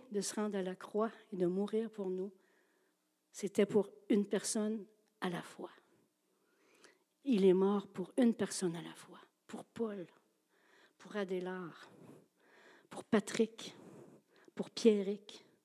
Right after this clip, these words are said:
pour Cynthia. C'est plus que pour tout le monde. Puis ce matin, s'il y en a d'entre vous qui n'avaient pas fait ce geste-là, de vous donner à Jésus, je vous convie à le faire.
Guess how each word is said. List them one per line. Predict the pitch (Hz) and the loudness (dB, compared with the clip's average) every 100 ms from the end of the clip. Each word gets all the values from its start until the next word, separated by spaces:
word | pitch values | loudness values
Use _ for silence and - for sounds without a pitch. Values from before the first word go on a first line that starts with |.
| _ _ _ | _ _ _
pour | 220 - | -8 -2
Cynthia. | - 208 202 - 175 - _ _ _ _ _ _ _ _ _ _ _ _ - | 4 4 4 0 -4 -8 _ _ _ _ _ _ _ _ _ _ _ _ 0
C'est | - | 2
plus | 208 262 262 254 | 6 8 8 6
que | 202 | 0
pour | - - | -2 -4
tout | - 226 | -4 2
le | 208 | 2
monde. | 185 185 180 170 - _ _ _ _ _ - - - | 4 0 -2 -10 -18 _ _ _ _ _ -20 -16 -2
Puis | |
ce | 214 - | 2 6
matin, | 247 247 302 | 6 8 8
s'il | 294 269 | 8 4
y | |
en | 233 | 6
a | 262 | 6
d'entre | 240 202 214 | 4 2 2
vous | 196 233 | 2 0
qui | - | -2
n'avaient | 196 196 | -2 0
pas | 214 | 0
fait | 196 226 | 2 2
ce | - 196 | 4 4
geste-là, | 180 220 - - 202 190 196 - _ - _ _ - | 4 -2 -4 -2 -2 -2 -4 -12 _ -20 _ _ -2
de | 185 | 0
vous | 175 185 185 - _ 240 226 | 2 0 -4 -6 _ -20 -18
donner | 185 233 220 214 185 | 2 2 4 0 -2
à | 196 | -6
Jésus, | 180 190 165 175 185 - _ _ _ _ _ _ | -4 -2 -2 -4 -10 -14 _ _ _ _ _ _
je | - | -10
vous | 202 | -6
convie | - 196 180 175 170 | 2 4 4 2 0
à | |
le | 147 | -2
faire. | - 156 165 - | -6 -8 -10 -16